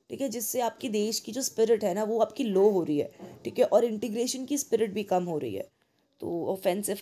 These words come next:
कमेंट्स पास करना, these things are, अ, just they are very, very wrong, you know। अ, being a एनसीसी cadet, ठीक है, I would, अ, really ask you, ठीक है, कि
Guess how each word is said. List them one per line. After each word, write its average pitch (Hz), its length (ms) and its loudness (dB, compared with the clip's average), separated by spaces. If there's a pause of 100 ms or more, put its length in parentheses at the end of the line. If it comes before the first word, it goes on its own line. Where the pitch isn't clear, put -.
कमेंट्स 196 360 -4
पास 175 260 0
करना, - 320 -10
these 233 240 -8
things 214 260 -8
are, 220 180 -2 (800)
अ, 175 260 -6 (240)
just 202 380 -10
they 190 140 0
are 208 180 4
very, 175 280 2
very 170 220 2
wrong, 143 220 -4
you 170 120 -8
know। 185 120 -4 (680)
अ, 175 120 0
being 208 340 -2
a 233 60 0
एनसीसी 190 460 -4
cadet, 170 320 -4
ठीक 180 140 -10
है, 170 200 2
I 165 60 0
would, 180 220 2
अ, 139 280 2 (360)
really 190 360 -2 (280)
ask 185 340 -4
you, 170 120 0 (460)
ठीक - 160 -8
है, 180 200 6
कि 170 380 -8